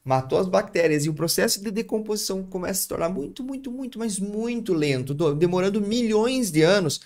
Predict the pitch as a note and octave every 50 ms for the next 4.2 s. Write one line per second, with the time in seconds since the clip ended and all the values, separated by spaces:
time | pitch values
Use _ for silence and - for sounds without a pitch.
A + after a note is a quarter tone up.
0 | - - - - B2 C3 C3 C3 - D3 D3 - C#3 C3+ C3 C3+ - C#3 C3+ C3+
1 | C#3+ C#3 - - C3+ C#3 D#3+ C3+ - C3 A#2+ A#2 A#2 A#2 - G#2+ - - - -
2 | - - - A#2+ D#3+ D3 E3+ E3+ F#3+ F#3 F#3 G#3 G3+ - A#3+ A#3 A#3 - G3+ A3
3 | G#3+ G3 F#3 F#3+ F#3 F3 F3+ F#3 F#3 F3+ F3+ F3 F3 F3+ F#3 F#3 G#3 G#3 F3 D3
4 | C#3+ B2+ A2+